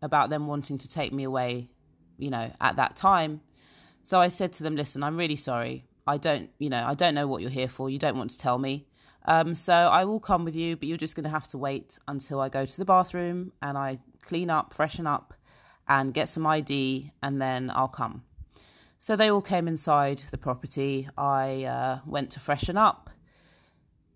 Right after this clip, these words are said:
you know, still in my pajamas, picked up a denim jacket, picked up some I D, you know, s-, changed, made myself, uh, you know, fresh. Thank God I did that, um, given that it turns out that I was then actually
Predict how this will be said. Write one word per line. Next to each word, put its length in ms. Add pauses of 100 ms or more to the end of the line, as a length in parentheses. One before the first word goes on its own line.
(140)
you 120
know, 240
still 280
in 60
my 120
pajamas, 540
picked 260
up 140
a 20
denim 300
jacket, 480
picked 220
up 120
some 180
I 160
D, 560 (120)
you 140
know, 280 (140)
s-, 160
changed, 500
made 140
myself, 440 (140)
uh, 60 (280)
you 140
know, 180
fresh. 440
Thank 220
God 180
I 100
did 300
that, 480 (280)
um, 360
given 340
that 240
it 140
turns 340
out 160
that 80
I 100
was 180
then 280
actually 600